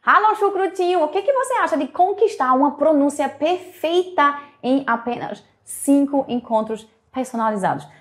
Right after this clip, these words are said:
Você gostou disso? Você não entendeu errado? Você agora tem a chance de participar de uma mentoria personalizada comigo em cinco encontros individuais de trinta a quarenta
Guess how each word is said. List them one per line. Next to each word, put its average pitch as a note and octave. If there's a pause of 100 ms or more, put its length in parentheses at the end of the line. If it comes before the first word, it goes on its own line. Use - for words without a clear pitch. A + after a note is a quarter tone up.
(120)
Você D4+
gostou A#3+
disso? G#3 (340)
Você B3+
não C#4+
entendeu F4+
errado? A3 (220)
Você A3
agora A3
tem B3
a A#3+
chance A3
de G#3
participar G#3+ (200)
de G3+
uma A#3
mentoria A3+ (380)
personalizada A#3+
comigo G#3 (220)
em G#3+ (120)
cinco C4+ (100)
encontros G#3+
individuais G#3+ (180)
de G3+
trinta G#3
a F#3
quarenta F#3